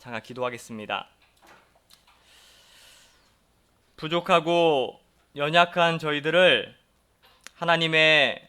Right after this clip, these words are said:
강한 용사로 삼아주신 은혜 진심으로 감사드립니다.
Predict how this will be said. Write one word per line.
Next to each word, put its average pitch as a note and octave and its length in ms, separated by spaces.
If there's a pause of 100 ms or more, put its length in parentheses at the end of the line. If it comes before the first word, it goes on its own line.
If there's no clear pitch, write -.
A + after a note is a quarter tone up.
(100)
강한 D3 400
용사로 D3 920
삼아주신 D3 840 (560)
은혜 C#3 320
진심으로 D3+ 920
감사드립니다. C3 1080